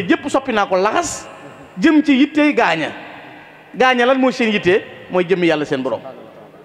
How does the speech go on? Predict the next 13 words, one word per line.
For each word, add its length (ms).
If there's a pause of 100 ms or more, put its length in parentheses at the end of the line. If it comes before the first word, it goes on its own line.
(260)
ما 240
إن 120
تنازعهم 680
دنيا 720
ولا 240
شرف 480
من 260
المطاعم 640
باللذات 500
والولد 420 (360)
ولا 240
للبس 400
ثياب 260